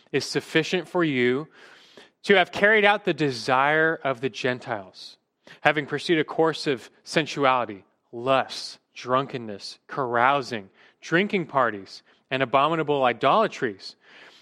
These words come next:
In all this, they're surprised that you do not run with them into the same excesses of dissipation, and they malign you. But they will give an account to him who is ready to judge the living and the dead." So basically, those in the world, they're still going headlong into just this worldly pur-,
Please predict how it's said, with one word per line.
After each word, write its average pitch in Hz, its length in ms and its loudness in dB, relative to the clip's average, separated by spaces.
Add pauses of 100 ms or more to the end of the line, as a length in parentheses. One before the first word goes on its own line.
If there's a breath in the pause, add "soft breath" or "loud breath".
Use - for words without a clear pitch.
In 165 80 4
all 214 140 6
this, 240 260 2
they're 202 140 4
surprised 208 640 2
that 175 60 4
you 175 120 -2
do 208 100 2
not 160 300 2
run 190 300 4
with 226 220 0
them 151 240 0
into 151 160 -8
the 143 100 -2
same 196 480 0
excesses 175 720 -2
of 135 160 -4
dissipation, 196 840 -2 (400 loud breath)
and 151 120 -2
they 180 80 4
malign 202 360 2
you. 123 200 -2 (580 loud breath)
But 139 100 -8
they 151 120 6
will 147 80 2
give 139 160 0
an 139 80 -6
account 147 380 -2
to 127 100 -10
him 135 220 -4
who 131 40 -2
is 117 160 -4
ready 131 280 0
to 120 80 -8
judge 120 500 -2
the 117 80 -12
living 117 320 -6
and 110 100 -10
the 107 60 -12
dead." 101 320 -8 (1400 soft breath)
So - 60 -18
basically, 175 420 2
those 151 280 2
in 170 40 -4
the 147 60 -2
world, 175 240 2
they're 147 140 2
still 180 400 0
going 151 340 0
headlong 147 560 0
into 123 300 -6
just - 320 -10
this 117 180 -10
worldly 131 440 -4
pur-, 120 320 -12